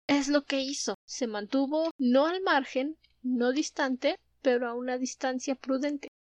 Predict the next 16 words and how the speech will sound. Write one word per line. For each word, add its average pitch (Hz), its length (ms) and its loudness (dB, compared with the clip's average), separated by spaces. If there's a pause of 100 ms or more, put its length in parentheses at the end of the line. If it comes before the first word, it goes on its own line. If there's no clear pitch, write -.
(160)
Esperó 240 760 -4 (100)
hasta 247 380 -6
que 240 200 -4
su 262 440 -6
actitud 294 800 -2
no 285 200 2
fuera 277 840 -4 (240)
tomada 262 640 -2
a 240 80 -4
mal, 220 280 -8 (220)
hasta 240 300 -6
que 233 160 -2
sus - 220 -6
respuestas 285 560 -4
no 277 160 -2
fueran 254 500 0